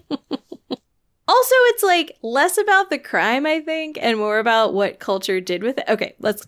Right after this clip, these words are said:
Speaker 2: let's talk about it. It's Scoundrel, How a Convicted Murderer Persuaded the Women Who Loved Him, the Conservative Establishment, and the Courts to Set Him Free by Sarah Weinman.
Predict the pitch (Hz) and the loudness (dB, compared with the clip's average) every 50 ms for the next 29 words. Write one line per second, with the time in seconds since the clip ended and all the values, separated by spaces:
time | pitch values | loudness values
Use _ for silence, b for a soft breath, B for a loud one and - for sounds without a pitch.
0 | _ - 190 180 - 151 - - - - - _ - 247 247 - - - - - | _ -6 -6 -4 -4 -8 -6 -6 -8 -10 -8 _ 0 0 0 0 -6 -8 -8 -6
1 | - 247 214 233 294 349 302 226 196 196 180 180 - 190 220 220 226 233 226 - | -4 -2 0 0 0 -2 -2 0 0 2 2 0 -2 0 0 0 0 0 0 -4
2 | 220 196 190 175 175 208 202 - - 339 349 320 294 247 240 240 233 214 190 180 | -6 -6 -6 -2 -2 -2 -2 0 -2 -2 -2 -2 -2 -2 -2 0 0 0 0 0
3 | 165 165 170 170 - 170 - - - 180 180 202 269 285 294 233 208 180 170 180 | 0 -2 -4 -4 -6 -8 -8 -6 -4 -4 -2 0 0 0 0 -2 -4 -6 -4 -6
4 | 180 214 247 262 294 330 302 262 240 208 196 - - 190 185 180 175 185 180 - | -6 -4 -6 -4 -4 -4 -2 -2 -2 -2 -2 -4 -4 -4 -4 -4 -6 -10 -10 -10
5 | 175 165 - - - 185 202 240 254 269 294 294 - - 277 269 247 214 202 - | -12 -14 -10 -8 -6 -6 -4 -4 -4 -4 -4 -4 -2 -2 0 0 0 -2 -6 -8
6 | - 175 170 170 - - 202 233 285 339 - - 370 277 214 214 - - 180 175 | -8 -8 -8 -8 -6 -6 -6 -4 -4 -4 -2 0 2 2 0 0 -4 -10 -10 -8
7 | - 185 175 180 208 233 240 247 - 240 202 175 170 175 165 165 170 - - - | -4 -4 -4 -4 -4 -6 -6 -4 -2 -2 -2 -2 -2 -2 -4 -6 -6 -8 -6 -6
8 | 190 165 180 208 226 247 269 262 b b b b b b b _ 202 190 190 185 | -4 -2 -2 0 0 0 -2 -4 b b b b b b b _ -6 -4 -2 -2
9 | 185 175 151 147 131 113 117 214 | -4 -6 -8 -12 -12 -10 -12 -14